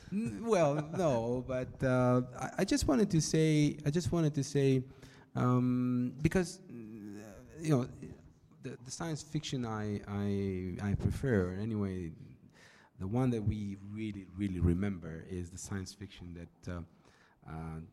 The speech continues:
changes the perception of reality. And, um, sometimes it gets political, you know, sometimes it gets political. But it doesn't have to be, um, something related to a country or not. I'm just saying, what, what would you think that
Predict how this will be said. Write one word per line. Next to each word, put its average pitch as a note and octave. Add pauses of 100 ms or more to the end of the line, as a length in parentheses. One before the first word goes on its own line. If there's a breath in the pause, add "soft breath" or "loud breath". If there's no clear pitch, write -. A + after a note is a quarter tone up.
(200)
changes F#2+
the E2+
perception F2
of E2
reality. E2 (720 loud breath)
And, F#2
um, F2 (920)
sometimes G#2
it -
gets F2
political, D#2+ (140)
you E2+
know, D#2
sometimes E2+
it -
gets E2
political. D2+ (320 loud breath)
But B2+
it D3+
doesn't E3+
have A#2
to A2
be, F#2+ (300)
um, F2+ (200)
something G2
related F2+
to F2
a -
country G2
or D#2+
not. F2
I'm A2
just C#3+
saying, A2+ (380 loud breath)
what, A#2+
what B2+
would B2
you A#2
think G#2
that G2